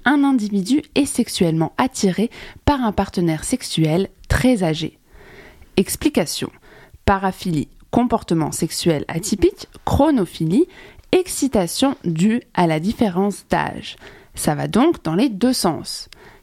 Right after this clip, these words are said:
car la plupart du temps, c'est les vieux qui sont attirés par les jeunes,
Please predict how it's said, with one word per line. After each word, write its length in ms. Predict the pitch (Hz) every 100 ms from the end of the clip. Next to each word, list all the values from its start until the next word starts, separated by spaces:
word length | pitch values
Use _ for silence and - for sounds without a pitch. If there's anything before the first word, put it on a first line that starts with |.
| -
car 140 | 180
la 140 | 151 147
plupart 260 | 180 165
du 140 | 143 147
temps, 240 | 185 - - _
c'est 280 | - - 320
les 140 | 202
vieux 280 | 165 170 170 -
qui 140 | 214
sont 160 | - 175
attirés 380 | 151 - 170 165
par 180 | 202
les 120 | 170 151
jeunes, 300 | 165 185